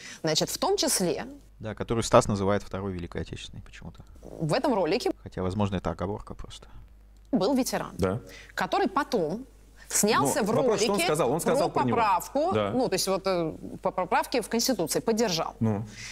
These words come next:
Speaker 1: И там Навальный сказал вот про этот факт, этот ролик с ветераном, что все люди, которые там снимаются, в этом ролике про поправки, они как бы, в общем, коррупционеры,
Speaker 3: А,
Speaker 1: и они
Speaker 3: по-моему, не так
Speaker 1: поддерживают
Speaker 3: было. По-моему,
Speaker 1: коррупцию.
Speaker 3: было так, что он сказал вот этого какого-то ряженого деда привели, не настоящего,
Speaker 1: Ну,
Speaker 3: который, может,
Speaker 1: ну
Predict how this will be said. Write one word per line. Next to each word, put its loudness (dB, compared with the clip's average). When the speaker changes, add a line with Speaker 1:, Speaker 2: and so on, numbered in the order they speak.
Speaker 1:
И 4
там 4
Навальный 2
сказал 2
вот -4
про 2
этот -2
факт, -4
этот 2
ролик 0
с -2
ветераном, -2
что -2
все 4
люди, 4
которые 0
там -4
снимаются, 2
в 0
этом 2
ролике 2
про -2
поправки, 0
они 4
как 2
бы, 0
в 0
общем, 0
коррупционеры, 2
Speaker 3:
А, 4
Speaker 1:
и 4
они 2
Speaker 3:
по-моему, 2
не 4
так 2
Speaker 1:
поддерживают -4
Speaker 3:
было. 4
По-моему, 2
Speaker 1:
коррупцию. 2
Speaker 3:
было 4
так, 2
что 0
он 0
сказал 0
вот 0
этого 2
какого-то 2
ряженого 2
деда 4
привели, 4
не 4
настоящего, 2
Speaker 1:
Ну, 2
Speaker 3:
который, 2
может, 2
Speaker 1:
ну 4